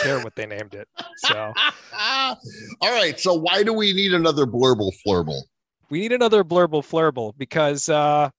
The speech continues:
Speaker 1: no other blurble flurble can offer what we do, you know? The thing is, is that we need to create something that's future-proof. This is something that most projects that I've seen,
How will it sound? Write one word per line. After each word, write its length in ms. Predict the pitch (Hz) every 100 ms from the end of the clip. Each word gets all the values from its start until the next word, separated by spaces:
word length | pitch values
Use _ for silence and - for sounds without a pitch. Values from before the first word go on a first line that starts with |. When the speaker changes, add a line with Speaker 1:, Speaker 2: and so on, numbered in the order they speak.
| _ _ _ 160
Speaker 1:
no 200 | 165 185
other 180 | 175 147
blurble 340 | 147 151 147
flurble 360 | - 147 139 131
can 100 | 131
offer 260 | 127 135
what 140 | 123 120
we 160 | 117
do, 240 | 110 101 98 _
you 100 | 135
know? 240 | 120 127 143 _ -
The 80 |
thing 180 | - 175
is, 160 | 170 156
is 100 | 151
that 260 | 156 135 -
we 120 | 151 165
need 120 | 185
to 80 | 160
create 280 | - 170
something 320 | - 160 156 139
that's 200 | 127 -
future-proof. 640 | 139 - 123 - 104 - _ - - _ _ -
This 180 | 165
is 80 | 196
something 300 | 208 196 165
that 200 | 156 131
most 400 | 143 139 - - _ _
projects 360 | - 143 131 -
that 100 | 123
I've 160 | 120 -
seen, 260 | 120 110